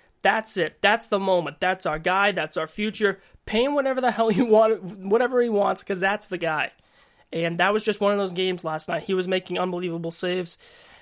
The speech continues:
And, I mean, you know, just to get to the puck, and, I mean, just to always be there. And it's just the little things that, they're not necessarily as flashy as Tim Thomas, so that's why maybe you don't notice him either, but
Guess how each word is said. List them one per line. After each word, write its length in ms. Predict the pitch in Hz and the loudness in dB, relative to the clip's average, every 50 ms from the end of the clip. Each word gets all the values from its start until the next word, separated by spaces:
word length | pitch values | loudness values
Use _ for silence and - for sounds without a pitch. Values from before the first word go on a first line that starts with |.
| - _ _ | -20 _ _
And, 440 | - 185 180 180 175 165 165 165 165 - - - - - _ _ _ _ _ _ _ | 0 2 4 4 4 2 0 -2 -4 -6 -10 -10 -12 -16 _ _ _ _ _ _ _
I 160 | - 180 185 | -6 -2 -2
mean, 240 | 185 185 180 170 165 - - _ _ _ - _ _ _ _ | 0 0 -2 -2 -4 -8 -12 _ _ _ -20 _ _ _ _
you 160 | 202 196 185 | 0 2 2
know, 200 | 170 160 165 165 | 4 2 2 2
just 200 | 170 240 240 - | 0 -4 -4 -4
to 80 | 262 226 | -2 0
get 180 | - 226 226 226 | 0 0 0 0
to 80 | 247 | 0
the 100 | 233 196 | 0 0
puck, 300 | - - 180 165 180 - | 0 -2 -2 -2 -2 -2
and, 80 | 180 165 | -2 -2
I 60 | 170 | -2
mean, 160 | 165 165 165 | -2 -4 -4
just 180 | 165 247 254 - | -4 -6 -2 -2
to 80 | - | -2
always 320 | - 214 233 277 302 285 202 | 2 2 2 2 2 0 -4
be 280 | - - 196 202 220 | -6 -6 -4 -4 -2
there. 300 | 208 170 156 143 143 - - | -2 -2 -2 -2 -2 -4 -6
And 140 | 185 202 220 | -4 -2 -2
it's 140 | 233 226 - | -2 -2 -4
just 180 | 294 302 - | -6 -4 0
the 60 | - 240 | 0 2
little 260 | 202 208 254 247 233 | 2 2 4 4 2
things 360 | 220 - 190 180 160 165 180 | 2 0 -4 -4 -4 -4 -2
that, 280 | 180 175 180 - - 190 | -2 -2 -2 -2 -2 -4
they're 100 | 202 226 | -2 0
not 180 | 240 262 285 285 | 0 0 0 0
necessarily 400 | 277 269 - 269 247 226 208 190 | -2 -2 0 0 2 2 2 0
as 100 | 180 - | -2 -4
flashy 380 | - - 175 175 208 214 220 | -4 -2 -2 -2 -2 -2 -4
as 100 | 185 170 | -4 -4
Tim 180 | - - 190 175 | -4 -6 -6 -4
Thomas, 380 | - 202 170 180 208 247 240 | -4 -2 0 0 0 0 -2
so 80 | - 202 | -2 -2
that's 160 | 196 208 - | -4 -2 -2
why 160 | - 208 196 | -2 0 0
maybe 200 | 196 202 190 185 | 0 0 0 0
you 60 | 185 190 | 0 2
don't 160 | 190 190 185 | 2 2 2
notice 260 | 185 185 190 185 - | 2 0 0 -2 -2
him 80 | 185 160 | -4 -2
either, 280 | 151 160 190 208 208 | -2 -2 -2 -2 -2
but 340 | 180 170 175 165 160 - - | -2 0 0 0 0 -2 -6